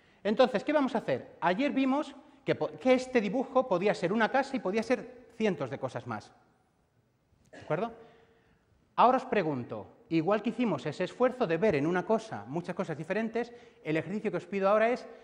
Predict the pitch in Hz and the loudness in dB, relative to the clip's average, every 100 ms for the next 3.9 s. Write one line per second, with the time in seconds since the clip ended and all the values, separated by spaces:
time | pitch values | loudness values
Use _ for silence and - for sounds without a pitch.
0 | - _ _ _ _ _ _ 156 165 233 | -20 _ _ _ _ _ _ -4 0 0
1 | 233 202 202 202 165 135 - 208 208 202 | -2 -2 -2 -2 -4 -6 -8 -4 -2 -2
2 | 175 170 160 120 113 - _ _ 170 160 | -4 -6 -6 -10 -12 -18 _ _ -2 -2
3 | 160 214 160 139 131 131 233 - - | 0 0 0 -4 -6 -4 -6 -6 -12